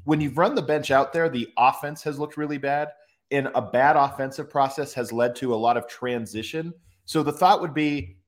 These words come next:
can we give the ball to Reggie Jackson and have him help that second unit's offense creation, maybe get Jamal Murray off ball and save his legs,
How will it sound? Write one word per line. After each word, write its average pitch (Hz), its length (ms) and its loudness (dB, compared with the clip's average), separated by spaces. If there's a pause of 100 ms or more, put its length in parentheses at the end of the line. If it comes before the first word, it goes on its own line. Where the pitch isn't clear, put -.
(200)
can 151 180 -2
we 147 80 0
give 165 200 -2
the 175 60 -6
ball 156 220 2
to 143 60 -2
Reggie 135 280 -2
Jackson 131 460 -2
and 110 120 -8
have 123 200 -2
him 117 120 -6
help 143 360 -2
that 123 160 -2
second 127 320 -8
unit's 117 380 -8 (100)
offense 120 520 0
creation, 110 600 -8 (200)
maybe 139 240 -2
get 143 220 -4
Jamal 139 260 -2
Murray 135 220 0
off 127 220 0
ball 127 160 4
and 110 80 -4
save 120 260 -6
his 139 240 -6
legs, 110 400 -4